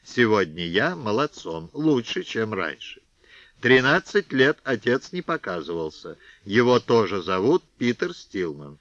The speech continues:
Странно, правда, что у двух разных людей одно и то же имя. Не знаю, это настоящее его имя или нет, но не думаю, что он —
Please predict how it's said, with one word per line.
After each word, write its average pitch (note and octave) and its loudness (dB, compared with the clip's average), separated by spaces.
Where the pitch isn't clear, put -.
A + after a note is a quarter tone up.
Странно, G#2 2
правда, F3 -2
что C3 2
у B2+ 2
двух E3+ 0
разных D#3+ 0
людей G#2+ 4
одно G#2 -2
и E3+ -2
то F3 -4
же E3+ -4
имя. F#2 -8
Не F3 0
знаю, F#2 -2
это A2+ 0
настоящее A#2 2
его F3+ 2
имя F3+ -2
или E3+ -6
нет, C#2+ -16
но A#3 -2
не E3 0
думаю, A2+ 0
что G#2 -2
он — F3 0